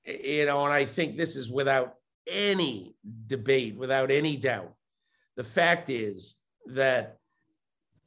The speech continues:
most people believe that officials have made themselves too much a part of the game in recent years, that there are just too many flags. And so if you think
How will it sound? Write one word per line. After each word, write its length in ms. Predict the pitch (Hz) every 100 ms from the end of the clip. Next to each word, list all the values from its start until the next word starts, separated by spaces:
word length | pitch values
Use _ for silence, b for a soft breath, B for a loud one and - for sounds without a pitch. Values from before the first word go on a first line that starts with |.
| _ _ _ _ _
most 840 | 147 143 151 170 190 196 - -
people 420 | 175 170 147 131
believe 800 | 123 107 135 135 143 135 127 110
that 140 | 123 117
officials 920 | 113 - 156 - 135 110 107 - - _ _ _
have 220 | 131 113
made 260 | 131 131 131
themselves 600 | 131 120 - 135 120 -
too 240 | - 175 165
much 440 | 131 123 - - _ _ _
a 80 | -
part 460 | 110 135 127 117 - _ _
of 180 | 135 113
the 80 | 113
game 360 | 113 110 87 76 _ _ _ _ -
in 180 | 127 127
recent 460 | 131 120 110 127
years, 420 | 107 110 82 78 -
that 180 | 117
there 140 | 147 143
are 60 |
just 380 | 120 131 - -
too 220 | - 180
many 240 | 175 151 160
flags. 600 | - 131 95 85 - - _ b b b b _
And 180 | 151 123
so 560 | - 185 156 143 - - - _ _ _
if 280 | 165 160 156
you 280 | 170 208 202
think 540 | - 208 165 135